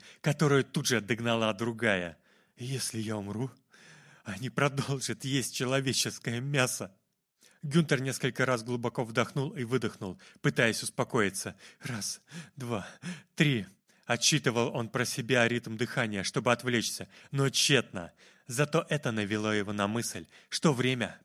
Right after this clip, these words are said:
пока на его стороне. «Колодец!» — проговорил он. Гюнтер знал,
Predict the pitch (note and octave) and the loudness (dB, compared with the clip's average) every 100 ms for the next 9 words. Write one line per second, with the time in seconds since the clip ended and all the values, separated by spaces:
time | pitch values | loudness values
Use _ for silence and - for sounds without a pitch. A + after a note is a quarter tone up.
0 | _ G2+ - G2+ F#2 F#2+ F2+ G2 - G2+ | _ -6 -4 -4 -2 -4 -4 -10 -8 -8
1 | F2+ E2+ D#2 _ _ _ _ _ _ - | -8 -10 -18 _ _ _ _ _ _ 6
2 | F#3 E3+ C#3+ G2 - - _ _ _ _ | 6 6 2 0 -6 -12 _ _ _ _
3 | A2 G#2 G#2 G2+ G2 - E2+ - _ _ | -4 -2 0 -2 -4 -8 -12 -18 _ _
4 | _ _ _ _ _ _ _ C3+ D#3 D3 | _ _ _ _ _ _ _ 0 2 4
5 | D#3 C3+ C#3+ A2+ F2+ | 2 2 2 2 0